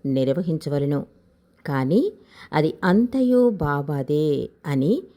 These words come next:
మీ మనసునందు ఎల్లప్పుడూ ఉంచుకొనుము, అన్నారు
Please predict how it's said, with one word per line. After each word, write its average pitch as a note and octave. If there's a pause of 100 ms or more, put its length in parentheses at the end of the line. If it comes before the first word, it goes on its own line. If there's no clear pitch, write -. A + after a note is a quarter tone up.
(240)
మీ C#3+
మనసునందు A3+ (280)
ఎల్లప్పుడూ G3+
ఉంచుకొనుము, D#3 (240)
అన్నారు C#3+